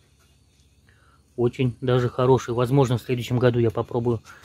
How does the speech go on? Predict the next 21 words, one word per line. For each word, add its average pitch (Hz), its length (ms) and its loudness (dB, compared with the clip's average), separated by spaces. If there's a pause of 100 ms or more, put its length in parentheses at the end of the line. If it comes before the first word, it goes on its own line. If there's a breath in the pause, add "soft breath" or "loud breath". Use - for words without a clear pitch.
(1080 loud breath)
как-то 120 260 -10
по-другому 120 580 -2
их - 60 -8
стричь. - 280 -12
Ну, 127 280 -6
экспериментировать 123 680 -6
я 113 80 -4
люблю. 123 420 -4 (140)
Те, 127 80 -6
кто - 160 -8
на 123 160 0
моём 120 180 0
канале 120 340 0
давно, 123 340 0 (560 loud breath)
знают 117 480 -2
это. 127 260 -6 (840 loud breath)
Но 151 260 2 (100)
можно 127 340 2
делать 120 340 2
и 123 60 -6
так. 104 300 -12